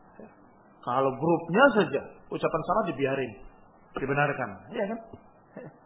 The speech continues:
Sehingga barakallahu fikum, urusan dia terpaksa atau tidak terpaksa, urusan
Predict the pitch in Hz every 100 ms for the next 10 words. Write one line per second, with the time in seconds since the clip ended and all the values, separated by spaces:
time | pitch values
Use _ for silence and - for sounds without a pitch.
0 | - _ - - - - - - 208 214
1 | 208 196 202 196 185 175 170 175 185 180
2 | - - - - - - - _ - -
3 | - - 190 196 170 160 139 127 - 131
4 | 151 135 135 - - - - - - 113
5 | 113 143 - 131 131 120 127 123 127 123
6 | 131